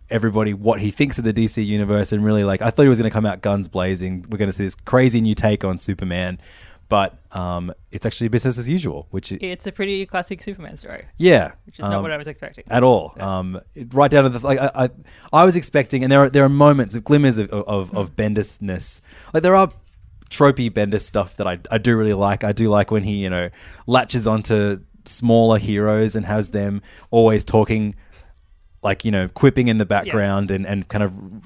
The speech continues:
Speaker 1: showing up in the story unexpectedly all the time. Um, and it looks like he's g-, g-, the, the two kind of B, or sorry, like, like E tier characters that he's using,
Speaker 2: <laughs>
Speaker 1: uh, in this one are Killer Moth and Firefly,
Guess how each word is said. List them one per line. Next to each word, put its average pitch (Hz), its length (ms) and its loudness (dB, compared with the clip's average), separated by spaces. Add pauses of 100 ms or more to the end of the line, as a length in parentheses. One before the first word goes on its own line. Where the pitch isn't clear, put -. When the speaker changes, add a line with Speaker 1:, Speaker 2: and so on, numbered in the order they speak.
Speaker 1:
showing 110 320 4
up 101 120 0
in 104 80 -4
the 101 80 -4
story 95 460 -2
unexpectedly 92 640 -8
all 90 120 -8
the 92 60 -8
time. 85 400 -10 (420)
Um, 87 300 -4
and 101 120 -4
it 98 40 -4
looks 107 220 -4
like 107 100 2
he's 98 200 -4 (300)
g-, 110 100 -8
g-, 104 140 -6 (400)
the, 95 280 -2
the 104 100 -4
two 104 320 0
kind 98 140 0
of 90 180 -6
B, 101 360 0 (200)
or 90 100 -6
sorry, 82 160 -6
like, 85 140 -8 (100)
like 80 200 -12 (360)
E 113 220 0
tier 104 340 -4
characters 101 540 -2
that 98 100 -8
he's 95 140 -4
using, 101 340 -2 (160)
Speaker 2:
<laughs> - 120 -20
Speaker 1:
uh, - 60 -4
in - 140 -2
this - 140 -2
one 104 100 2
are 98 60 0
Killer 113 300 2
Moth 101 320 0
and 92 180 -6
Firefly, 127 640 0